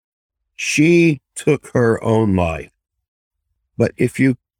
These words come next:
think about it, suicide is such a terrible evil because this was a life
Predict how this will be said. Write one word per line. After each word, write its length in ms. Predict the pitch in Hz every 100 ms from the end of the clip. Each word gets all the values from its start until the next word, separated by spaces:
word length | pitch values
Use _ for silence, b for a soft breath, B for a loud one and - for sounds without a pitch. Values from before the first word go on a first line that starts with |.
| _
think 260 | - 220 214
about 300 | 85 85 95
it, 140 | 185 _ _ _ _ _
suicide 560 | - - 165 170 117 113
is 140 | 107
such 220 | - 120 -
a 60 |
terrible 680 | - - - 170 170 - -
evil 480 | - 180 - - - _ _ -
because 440 | - 135 120 -
this 320 | 120 170 - -
was 180 | 127 123
a 80 | 123
life 460 | 120 113 127 -